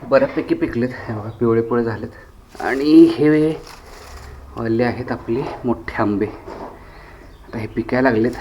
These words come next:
तर मी म्हणतो ह्यातलेच, हे बघा, कलर किती मस्त आलाय.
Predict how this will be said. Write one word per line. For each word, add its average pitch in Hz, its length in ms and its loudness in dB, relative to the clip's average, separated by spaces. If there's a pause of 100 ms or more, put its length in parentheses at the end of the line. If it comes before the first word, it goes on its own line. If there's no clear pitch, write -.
(340)
तर 127 120 2 (120)
मी 160 180 6
म्हणतो 147 280 6
ह्यातलेच, 139 560 4 (760)
हे 113 60 0
बघा, 110 140 2
कलर 113 260 4
किती 113 220 0
मस्त 110 280 -2
आलाय. 110 180 -6